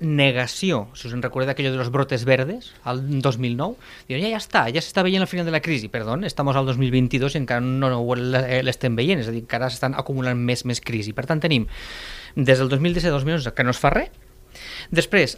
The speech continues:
eh, com a conseqüència d'això, eh, l'es-, eh, l'Estat prom-, eh, promou una sèrie de lleis al dos mil dotze que són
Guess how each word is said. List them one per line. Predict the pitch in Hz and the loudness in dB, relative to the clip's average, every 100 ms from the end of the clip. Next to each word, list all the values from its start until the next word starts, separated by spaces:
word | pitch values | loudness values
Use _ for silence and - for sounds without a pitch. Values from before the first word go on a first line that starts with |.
| - | 0
eh, | 143 139 131 131 123 123 - - - 160 | 2 4 4 2 2 -2 -8 -14 -10 0
com | 156 135 | 4 6
a | 131 127 127 117 | 6 6 4 2
conseqüència | - 135 139 170 160 160 | 0 2 4 4 4 2
d'això, | 147 - 139 - - | 2 2 0 -2 -2
eh, | 127 123 135 | 2 2 4
l'es-, | 139 131 | 2 2
eh, | 135 113 151 | -4 -2 -4
l'Estat | - 160 120 | -2 -2 0
prom-, | 139 147 - | 0 0 -2
eh, | 123 - | -4 -2
promou | 135 147 151 | 2 6 6
una | 135 | 4
sèrie | 131 147 139 | 2 2 2
de | 131 | 4
lleis | 151 135 110 - | 4 2 -2 -6
al | 120 | -2
dos | 123 | 0
mil | 139 139 | 2 2
dotze | 156 139 110 - - - - - - - | 2 2 -2 -10 -18 -20 -14 -14 -4 4
que | 143 | 4
són | - 180 131 | 6 6 4